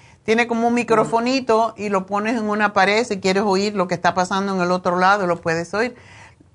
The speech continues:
Speaker 1: Nada más que lo
Speaker 2: Ujú.
Speaker 1: compré por curiosidad y porque era barato, como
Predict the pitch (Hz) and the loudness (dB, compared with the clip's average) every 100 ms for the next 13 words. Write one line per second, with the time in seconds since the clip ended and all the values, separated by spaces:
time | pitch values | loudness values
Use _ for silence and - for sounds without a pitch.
0 | - 202 226 233 262 269 262 196 185 185 | -14 -2 2 4 4 4 2 2 4 2
1 | 180 170 135 - - 175 170 165 180 165 | 4 0 0 -4 0 2 2 0 -2 2
2 | 165 160 165 170 170 - 175 160 160 165 | 6 4 2 -4 -6 -2 0 2 2 2
3 | 160 151 - 151 143 131 | 2 -2 -8 -6 -6 -8